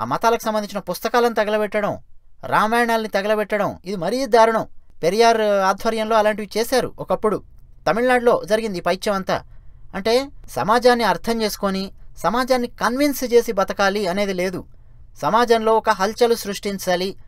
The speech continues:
ఎవరో ఒకరి మీద బురద పూస్తే అయిపోతుంది. ఇది సమాజంలో ఉన్న పరిస్థితి. మాధవన్ ఆయన ఫొటోస్ పెట్టినప్పుడు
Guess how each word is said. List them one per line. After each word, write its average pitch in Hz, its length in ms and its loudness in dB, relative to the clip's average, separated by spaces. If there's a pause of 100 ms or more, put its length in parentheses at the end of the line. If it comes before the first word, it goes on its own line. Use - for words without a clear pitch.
(340)
ఎవరో 214 280 8
ఒకరి 226 200 2
మీద 226 120 2
బురద 208 340 4
పూస్తే 226 240 0
అయిపోతుంది. 190 600 -2
ఇది 185 220 -4 (480)
సమాజంలో 214 440 2
ఉన్న 208 120 0
పరిస్థితి. - 520 -2 (560)
మాధవన్ 233 400 4
ఆయన 214 120 2
ఫొటోస్ 214 400 0
పెట్టినప్పుడు 202 560 -2